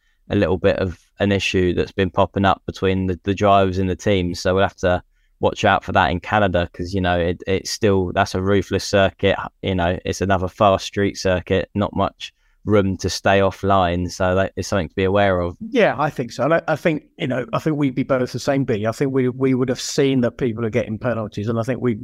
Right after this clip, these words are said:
Speaker 2: make sure we're aware of what's going on around us so we don't get ourselves into,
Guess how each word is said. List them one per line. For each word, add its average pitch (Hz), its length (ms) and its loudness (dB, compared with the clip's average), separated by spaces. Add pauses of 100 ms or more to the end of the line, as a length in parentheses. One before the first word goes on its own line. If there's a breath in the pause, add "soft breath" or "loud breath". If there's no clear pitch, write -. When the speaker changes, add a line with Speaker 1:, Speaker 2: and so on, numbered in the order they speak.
(120)
Speaker 2:
make 127 340 0
sure 127 240 0
we're 117 300 -2
aware 113 380 0
of 107 100 -4
what's 127 200 -2
going 123 200 -2
on 120 160 -2
around 120 320 -2
us 120 120 -8
so 131 120 0
we 135 320 0
don't 131 180 2
get 135 160 0
ourselves 104 720 -2 (540)
into, 110 520 0